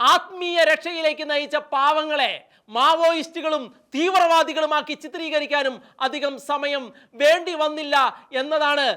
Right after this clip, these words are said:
ചരിത്രം നമ്മളെ പഠിപ്പിക്കുന്നത്. കേസിന് ബലം കിട്ടാൻ സർക്കാരിനെതിരെ പോരാടാൻ ജനങ്ങളെ കളത്തിൽ ഇറക്കുന്നു എന്നുള്ള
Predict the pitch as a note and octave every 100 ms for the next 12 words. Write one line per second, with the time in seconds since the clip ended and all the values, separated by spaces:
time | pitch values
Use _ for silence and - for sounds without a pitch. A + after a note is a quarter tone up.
0 | - - C#4+ D4+ D#4+ D#4 D4+ C#4 C4+ C4+
1 | C#4 C#4+ D4+ D4 D#4 C#4 F3+ - _ _
2 | _ _ - C#4 F4+ - F#4+ F#4 D4+ E4+
3 | G4 E4+ D4 B3 A#3 D#4 - _ - D4+
4 | C#4+ G4 G4+ G4 F4+ E4+ E4 E4 D4+ F4
5 | F4 F4 E4 C#4+ D4+ E4+ E4+ D#4+ C#4 -
6 | _ C#4+ D#4 F#4 F#4+ F#4+ F4 F4 E4+ F4+
7 | E4+ F4 E4 D#4+ D#4+